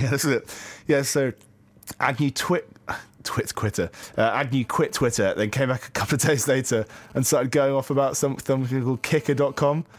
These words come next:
which apparently is launching in November, which leaves behind the hideous side of Twitter. Will be fun, according to Agnew. So it's, like, <laughs> bizarre. Uh, there's no reference to it anywhere online.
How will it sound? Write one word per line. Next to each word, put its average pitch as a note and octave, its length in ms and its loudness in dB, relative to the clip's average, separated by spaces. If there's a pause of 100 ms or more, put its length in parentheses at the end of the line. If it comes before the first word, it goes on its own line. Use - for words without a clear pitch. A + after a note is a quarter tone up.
(300)
which A#2+ 160 -4
apparently B2 280 2
is A#2 100 0
launching C3 280 0
in A#2 40 2
November, A2 580 2 (260)
which - 320 -4
leaves B2+ 380 2
behind A#2+ 440 0
the G2+ 60 -2
hideous A#2 400 0
side G#2 320 0
of F#2 80 -6
Twitter. G2+ 560 -2
Will B2 100 2
be A2 120 0
fun, G#2 340 0
according F#2+ 300 -2
to F#2+ 100 0
Agnew. F2+ 320 -2 (400)
So - 220 -2
it's, D3 280 -2
like, G3 180 0 (1000)
<laughs> C#3 120 -2
bizarre. A#2+ 540 2 (640)
Uh, C#3 240 4
there's D3 160 0
no D#3 240 2
reference C#3+ 380 0
to C#3 60 4
it - 80 0
anywhere B2 340 2
online. A2+ 520 0